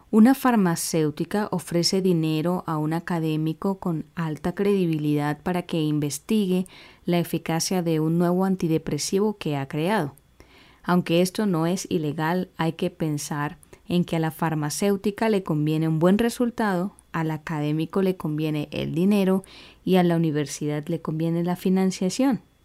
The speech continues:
Saque sus propias conclusiones. Por otro lado, hay varias formas de mostrar que el medicamento funciona, aunque no sea así.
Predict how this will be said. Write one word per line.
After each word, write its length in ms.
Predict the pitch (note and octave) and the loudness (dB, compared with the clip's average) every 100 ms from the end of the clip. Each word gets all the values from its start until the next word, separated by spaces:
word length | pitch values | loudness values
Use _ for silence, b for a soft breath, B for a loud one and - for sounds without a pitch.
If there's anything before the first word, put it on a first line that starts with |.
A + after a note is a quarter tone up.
| _ _ _ | _ _ _
Saque 480 | - - F3 E3 G3+ | -10 -2 -2 0 -2
sus 240 | F#3+ F#3+ - | 0 -2 -2
propias 440 | F3+ D#3+ E3 E3 | -4 -4 -4 -4
conclusiones. 880 | - F3+ - D3+ - G#3 F3 D3 - _ _ _ - _ _ _ _ _ _ _ _ _ _ _ _ _ _ _ | -4 -4 -2 -4 -2 -2 -2 -6 -12 _ _ _ -20 _ _ _ _ _ _ _ _ _ _ _ _ _ _ _
Por 140 | F#3+ G3 | 2 2
otro 220 | G#3+ B3+ | 4 2
lado, 520 | A#3+ G#3+ G#3+ A3+ A#3+ - | 4 6 4 2 -2 -4
hay 240 | F3 F3+ | -2 0
varias 500 | F#3+ G3 G#3 B3 B3 | 0 0 2 2 0
formas 540 | - G#3 G#3+ A#3 A#3+ A#3 | -4 0 2 2 0 0
de 80 | |
mostrar 520 | G3 E3+ - F3+ E3 - | -2 -2 -4 -4 -4 -4
que 120 | G3+ | -2
el 80 | G3 | 0
medicamento 800 | F#3 E3+ D#3+ D#3 D3 D3 D3+ | 2 0 -2 -2 -2 -2 -4
funciona, 800 | E3 - F#3 F#3 F#3 F3 E3+ F3+ - | -4 0 0 0 0 2 2 -2 -2
aunque 360 | D#3 D3+ D3+ | -4 -4 -4
no 300 | D3 D3 D3+ | -4 -4 -4
sea 320 | D3 D3 D3 | -4 -4 -4
así. 320 | D3 - A#3+ | -4 2 2